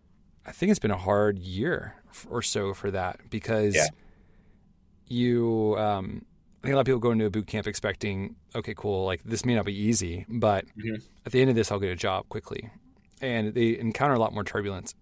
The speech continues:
Speaker 1: And by the way, like,
Speaker 2: Yeah.
Speaker 1: I've never, I'm still very positive on this process because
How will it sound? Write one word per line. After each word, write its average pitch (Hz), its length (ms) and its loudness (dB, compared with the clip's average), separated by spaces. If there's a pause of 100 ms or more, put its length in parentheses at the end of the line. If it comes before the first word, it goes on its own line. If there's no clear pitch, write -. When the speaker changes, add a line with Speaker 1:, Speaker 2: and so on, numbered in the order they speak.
Speaker 1:
And 147 80 -4
by 185 100 6
the 185 60 4
way, 147 140 8
like, 110 120 4
Speaker 2:
Yeah. 76 140 2
Speaker 1:
I've 131 140 6
never, 127 520 4 (960)
I'm 139 120 4
still 180 280 6
very 120 580 2
positive 101 680 -2 (120)
on 98 720 -2
this 101 280 -4
process 98 540 0
because 98 680 -2